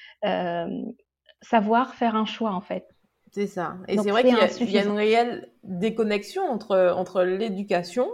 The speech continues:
Speaker 2: <laughs> on a l'impression que ce sont
Speaker 1: Oui.
Speaker 2: deux mondes parallèles, et puis, euh, et puis le
Speaker 1: Ouais.
Speaker 2: monde professionnel. Et donc, euh, lorsqu'on arrive, comme on dit, sur le marché du travail, c'est un, c'est un choc. C'est, c'est vraiment un,
Speaker 1: Exact,
Speaker 2: c'est un
Speaker 1: ouais.
Speaker 2: changement, euh, majeur. Ouais.
Speaker 1: Tout à fait.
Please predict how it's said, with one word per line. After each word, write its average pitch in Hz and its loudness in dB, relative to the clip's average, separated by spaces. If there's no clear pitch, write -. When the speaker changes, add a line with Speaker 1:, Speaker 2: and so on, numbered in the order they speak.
Speaker 2:
<laughs> 302 -2
on 226 4
a 214 2
l'impression 208 -2
que 240 -10
ce - -4
sont 233 -2
Speaker 1:
Oui. 214 4
Speaker 2:
deux 208 2
mondes 220 -2
parallèles, 190 0
et 175 -6
puis, 208 -2
euh, 170 6
et 185 -2
puis 247 0
le 240 4
Speaker 1:
Ouais. 175 2
Speaker 2:
monde 214 -2
professionnel. 196 -4
Et 180 0
donc, 185 -4
euh, 175 0
lorsqu'on 180 -2
arrive, 208 0
comme 190 0
on 190 2
dit, 214 0
sur 208 0
le 180 4
marché 208 0
du 185 -6
travail, 190 -4
c'est 262 -4
un, - -4
c'est - -4
un 240 2
choc. 190 -4
C'est, 220 -2
c'est 190 -6
vraiment 202 -2
un, 220 -4
Speaker 1:
Exact, 208 -2
Speaker 2:
c'est 220 -4
un 185 0
Speaker 1:
ouais. 190 -2
Speaker 2:
changement, 202 -6
euh, 170 -8
majeur. 170 -8
Ouais. - -16
Speaker 1:
Tout 247 -6
à 240 -4
fait. 208 -10